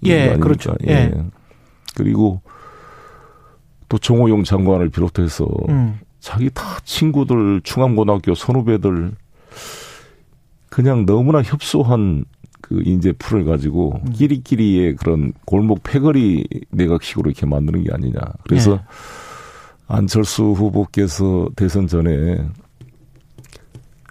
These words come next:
Speaker 2: "저렇게 준비 안 된 사람을 뽑으면 손가락 자른 일이 나올 것이다." 이런 이야기를 했는데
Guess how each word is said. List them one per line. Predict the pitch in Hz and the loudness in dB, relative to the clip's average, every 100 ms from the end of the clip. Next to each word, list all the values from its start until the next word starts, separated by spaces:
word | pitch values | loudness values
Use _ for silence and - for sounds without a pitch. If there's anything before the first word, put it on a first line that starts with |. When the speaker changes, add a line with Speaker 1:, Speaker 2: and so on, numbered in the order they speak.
| - | -6
Speaker 2:
"저렇게 | 127 110 104 | -2 0 0
준비 | 104 110 | 0 2
안 | 104 98 | 4 2
된 | 87 | 2
사람을 | 90 85 | 0 0
뽑으면 | 98 95 87 | 0 0 0
손가락 | 76 110 117 98 | -2 -2 -2 0
자른 | 104 95 87 | 0 0 0
일이 | 78 | 0
나올 | 64 69 71 | 0 -2 -2
것이다." | 73 - 80 76 | -4 -6 -6 -4
이런 | 80 73 71 - - - | -4 -4 -6 -10 -16 -8
이야기를 | 82 82 73 65 | -4 -2 -2 -2
했는데 | 107 98 69 82 | -2 -2 -2 -4